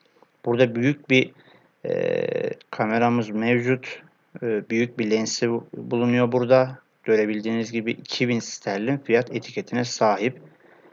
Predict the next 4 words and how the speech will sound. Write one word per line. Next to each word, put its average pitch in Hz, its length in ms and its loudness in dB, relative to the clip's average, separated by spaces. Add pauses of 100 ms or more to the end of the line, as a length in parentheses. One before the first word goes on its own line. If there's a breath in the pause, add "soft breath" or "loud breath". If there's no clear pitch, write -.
(1500 soft breath)
E, - 40 -8 (480)
burada 117 340 2
kaşif, 120 640 4 (600 loud breath)
e, 95 400 -4